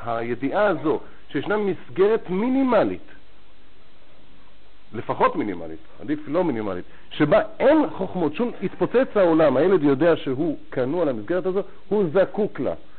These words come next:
והוא מסכן בלעדיה. ואת דמעות התנין שמזילים אלה שמרחמים על הילדים שנענשים,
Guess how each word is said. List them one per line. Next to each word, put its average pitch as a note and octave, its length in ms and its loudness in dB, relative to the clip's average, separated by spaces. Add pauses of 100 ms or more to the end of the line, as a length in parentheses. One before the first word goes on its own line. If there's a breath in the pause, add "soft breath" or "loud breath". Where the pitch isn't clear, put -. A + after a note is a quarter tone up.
(180 loud breath)
והוא G3 240 6
מסכן A3 640 4
בלעדיה. F3 560 4 (680 soft breath)
ואת D#3 260 2
דמעות F3+ 420 2
התנין A3+ 480 4
שמזילים E3 720 0
אלה F#3+ 260 2
שמרחמים D#3 640 0
על D#3+ 100 4
הילדים D3 380 2
שנענשים, D#3 880 2